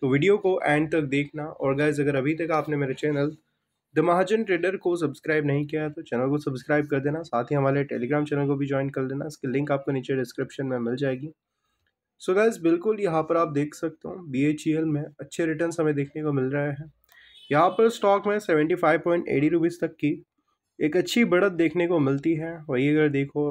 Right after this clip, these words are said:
रिटर्न्स की अगर बात कर लूँ तो वन पॉइंट फिफ्टी फ़ाइव रुपीज़ के around शेयर ईजी तरीके से ऊपर की ओर जाता हुआ हमें दिखा है।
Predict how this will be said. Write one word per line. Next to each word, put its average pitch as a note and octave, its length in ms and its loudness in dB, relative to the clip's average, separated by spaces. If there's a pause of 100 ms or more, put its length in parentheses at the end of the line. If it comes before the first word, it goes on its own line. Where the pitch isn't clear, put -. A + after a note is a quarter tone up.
रिटर्न्स C#3+ 400 0
की E3 160 -2
अगर D3+ 220 2
बात C#3 280 0
कर C#3 160 -4
लूँ C#3 180 -4 (480)
तो D3 80 2
वन F3 200 4
पॉइंट G3 280 2
फिफ्टी D#3 300 0
फ़ाइव D#3 240 4
रुपीज़ D3+ 280 0
के D#3 160 0
around C#3+ 260 0
शेयर D3 360 0
ईजी D#3 260 0
तरीके D#3+ 320 0
से D#3 180 -6 (140)
ऊपर C#3+ 280 -2
की D#3 160 -2
ओर D3+ 120 0
जाता C3 280 -2
हुआ C#3 240 0
हमें C3+ 140 -6
दिखा C3 240 0
है। C3+ 140 -6